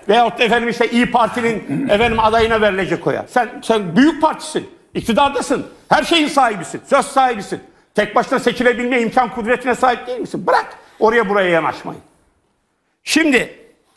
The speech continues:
ekonomi üzerinden. Diyor ki Sayın Murat Kurum, "Ya," diyor, "kardeşim," diyor, "yerel seçimleri Cumhuriyet Halk Partisi," diyor, "manipüle ediyor," diyor.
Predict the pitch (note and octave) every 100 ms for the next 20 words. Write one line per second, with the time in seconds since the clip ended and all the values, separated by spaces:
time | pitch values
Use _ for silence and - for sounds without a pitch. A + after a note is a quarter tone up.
0 | _ - C#4+ F4 F#4 F#4 D4+ A#3+ F3 C3
1 | C3 - G#4 B4+ C4 C4+ B3+ B3 B3 B3
2 | B3+ G#4+ - - - A#4 C#4+ C4 D4+ A#4
3 | D4 C4+ B3 A#3+ C#4 F4 E4 D4 - B3
4 | A#3+ G#3 C4+ D#4 E4+ D#4+ E4+ C4+ B3+ -
5 | A#3 E4 C4+ E4 F4+ F#4 F4 C#4 F#3+ B2+
6 | A2